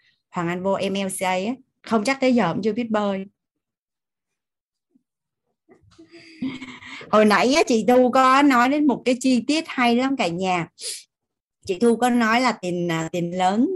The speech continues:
à, tiền nhỏ để khắp nơi lung tung á. À,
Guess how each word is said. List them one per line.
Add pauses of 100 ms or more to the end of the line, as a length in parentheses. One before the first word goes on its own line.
à,
tiền
nhỏ
để (120)
khắp
nơi
lung
tung
á. (840)
À,